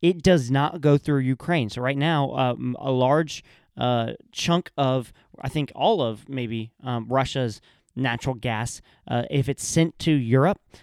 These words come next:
it goes through Ukraine. And so the people of Ukraine and the country of Ukraine benefit from that. The Nord Stream two pipeline would allow Russia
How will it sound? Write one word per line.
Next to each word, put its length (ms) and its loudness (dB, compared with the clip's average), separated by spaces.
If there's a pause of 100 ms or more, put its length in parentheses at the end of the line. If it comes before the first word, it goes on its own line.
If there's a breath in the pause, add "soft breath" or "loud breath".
it 180 0
goes 360 6
through 220 2
Ukraine. 680 0
And 160 0
so 340 2 (260 soft breath)
the 120 2
people 260 -2
of 120 -2
Ukraine 400 -2
and 80 -2
the 40 -2
country 260 -4
of 100 -8
Ukraine 340 -4
benefit 400 -2
from 280 0
that. 220 -4 (300 soft breath)
The 100 2
Nord 300 4
Stream 380 -2
two 480 2 (180 soft breath)
pipeline 480 -2
would 140 0
allow 480 0
Russia 540 -2